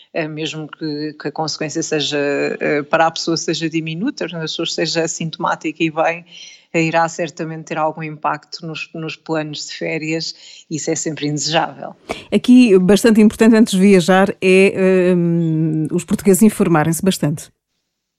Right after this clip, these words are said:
Speaker 1: É, há aqui algumas questões que, que se calhar também não são assim tão óbvias e que são mesmo muito importantes. Hum, uma é, é ter sempre à mão, e à mão, eh, aqui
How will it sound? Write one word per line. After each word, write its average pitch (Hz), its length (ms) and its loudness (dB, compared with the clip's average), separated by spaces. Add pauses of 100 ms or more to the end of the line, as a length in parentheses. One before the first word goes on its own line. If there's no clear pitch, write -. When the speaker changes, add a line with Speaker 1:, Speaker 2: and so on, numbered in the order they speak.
(800)
Speaker 1:
É, 180 200 -2
há 185 140 2
aqui 190 180 -6
algumas 185 420 -8
questões - 480 -16
que, 170 760 -8 (260)
que - 80 -12
se - 60 -10
calhar 180 240 0
também 180 340 -6
não 208 160 -10
são 196 160 -12
assim 175 220 -14
tão 160 160 -10
óbvias 165 540 -6
e 175 100 -10
que - 80 -14
são 165 160 -4
mesmo 170 340 -4
muito 170 300 -4
importantes. 156 720 -4 (440)
Hum, 160 480 -2 (160)
uma 208 280 -4
é, 185 440 -4
é 175 140 -6
ter 175 220 -6
sempre 175 500 -8
à 175 80 0
mão, 170 400 -4
e 170 140 -2
à 170 100 0
mão, 190 420 -10
eh, 165 360 -8
aqui 170 380 -12